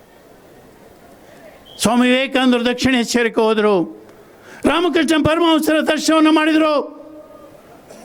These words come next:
ಕೇಳಿದರು, ನಾನು ಇಲ್ಲಿಗೆ ಬಂದಿರುವಂಥ ಮುಖ್ಯ ಕಾರಣ ಏನಂದರೆ, ನನ್ನ ಮನಸ್ಸಲ್ಲಿ, ನನ್ನ ಅಂತರಾಳದಲ್ಲಿ ಗೊಂದಲ ಇದೆ.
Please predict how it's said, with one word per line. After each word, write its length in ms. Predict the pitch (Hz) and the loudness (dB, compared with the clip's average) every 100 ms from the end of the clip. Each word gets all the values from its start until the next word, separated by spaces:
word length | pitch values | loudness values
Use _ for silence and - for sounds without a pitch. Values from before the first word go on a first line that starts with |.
| - - - | -20 -20 -4
ಕೇಳಿದರು, 560 | - 269 294 269 254 262 277 269 285 - - - - - - - - - | -2 0 0 0 2 0 0 -2 -6 -14 -20 -20 -20 -20 -20 -20 -18 -4
ನಾನು 260 | 170 233 254 | 0 2 2
ಇಲ್ಲಿಗೆ 220 | 247 226 | 2 0
ಬಂದಿರುವಂಥ 460 | 214 247 262 254 226 | 0 0 2 0 0
ಮುಖ್ಯ 380 | 220 220 247 240 | 0 0 -2 -2
ಕಾರಣ 340 | 233 226 240 | -2 -2 -2
ಏನಂದರೆ, 360 | 220 208 220 220 | 0 0 0 0
ನನ್ನ 220 | 208 202 | 0 0
ಮನಸ್ಸಲ್ಲಿ, 520 | 202 226 - 214 208 | 0 -2 -2 0 0
ನನ್ನ 220 | 202 190 | 0 0
ಅಂತರಾಳದಲ್ಲಿ 600 | 208 214 208 202 190 185 170 | 0 0 0 0 0 -2 0
ಗೊಂದಲ 340 | 185 208 202 | 0 0 0
ಇದೆ. 500 | 196 180 185 202 | 0 0 0 0